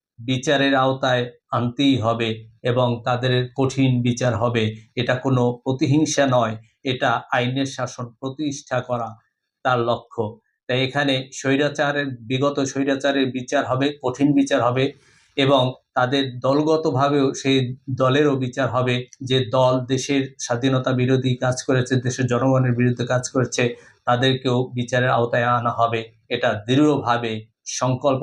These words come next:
ব্যক্ত করেছেন জনাব তারেক রহমান। সুতরাং আগামীতে শেখ হাসিনা এবং আওয়ামী লীগ তাদের যথেষ্ট রকম বিপদ আছে যদি বিএনপি ক্ষমতায় আসে, এবং তাদেরকে বিচারের আওতায়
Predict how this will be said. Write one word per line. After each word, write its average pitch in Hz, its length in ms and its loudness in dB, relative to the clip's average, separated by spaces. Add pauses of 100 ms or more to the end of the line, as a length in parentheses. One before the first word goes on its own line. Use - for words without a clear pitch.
(120)
ব্যক্ত 123 280 -4
করেছেন 117 440 -2 (340)
জনাব 120 340 0
তারেক 117 280 0
রহমান। 113 360 -2 (240)
সুতরাং 120 460 0 (280)
আগামীতে 131 600 0 (300)
শেখ 131 280 -4
হাসিনা 127 400 -2 (160)
এবং 123 260 -2
আওয়ামী 123 260 2
লীগ 110 180 0 (340)
তাদের 123 340 2 (480)
যথেষ্ট 127 400 -2
রকম 127 380 0
বিপদ 120 340 0
আছে 113 300 0 (360)
যদি 120 280 2 (480)
বিএনপি 120 460 2
ক্ষমতায় 117 540 -2
আসে, 110 220 -2 (500)
এবং 117 260 2 (380)
তাদেরকে 120 420 0
বিচারের 113 440 -2
আওতায় 117 480 0